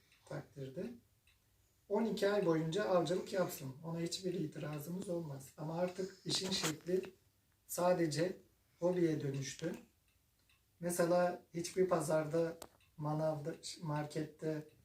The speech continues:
kasapta görmüyorsunuz ki bıldırcın eti, keklik eti veya tavşan eti satışı diye. Bunların, e,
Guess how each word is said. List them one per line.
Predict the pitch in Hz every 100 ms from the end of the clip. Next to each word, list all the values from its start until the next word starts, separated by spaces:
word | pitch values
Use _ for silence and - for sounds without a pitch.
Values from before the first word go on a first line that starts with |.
| _ _ _ -
kasapta | 156 151 156 - 165
görmüyorsunuz | 151 160 156 160 160 165 165 -
ki | 151
bıldırcın | 151 151 147 147 156
eti, | 147 139 143
keklik | - 147 - 151
eti | 147 147 147
veya | 147 147 143 - _ -
tavşan | 151 147 160 147
eti | 143 147
satışı | - 143 151 139 135
diye. | 135 151 180 - _ _ _ _ _ _ _ _ -
Bunların, | 165 196 202 - _ _ 175 175 190 190 - - -
e, | 190